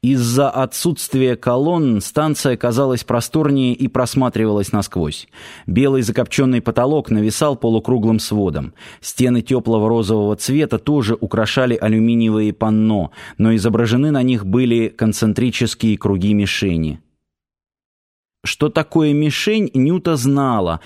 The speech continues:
В детстве она нередко играла в ножички со станционными мальчишками. Правда, часто ловила на себе подозрительные взгляды взрослых. Некоторые считали, что ей опасно давать в руки нож.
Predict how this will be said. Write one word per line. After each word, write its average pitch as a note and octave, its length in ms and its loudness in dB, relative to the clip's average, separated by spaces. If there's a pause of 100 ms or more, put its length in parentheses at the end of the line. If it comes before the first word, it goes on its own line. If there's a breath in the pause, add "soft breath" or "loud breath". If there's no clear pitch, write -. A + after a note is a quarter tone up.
(200 loud breath)
В G2+ 140 0
детстве C#3 560 0
она C3 300 0
нередко C#3+ 540 0
играла B2 560 0
в G#2+ 100 0
ножички C3 640 0
со A2+ 180 -2
станционными A#2+ 840 2
мальчишками. F#2+ 840 -2 (380 loud breath)
Правда, F3 380 2
часто E3 420 0
ловила C#3+ 440 0
на C3+ 140 2
себе C#3 540 -2 (200)
подозрительные C3+ 840 0
взгляды C3 540 0
взрослых. A#2 720 -2
Некоторые A2+ 560 0
считали, C#3 560 0
что A#2+ 220 -4
ей D3+ 320 0
опасно A#2+ 680 -2
давать A#2+ 380 -2
в G#2+ 60 -4
руки B2 260 -2
нож. A2+ 400 0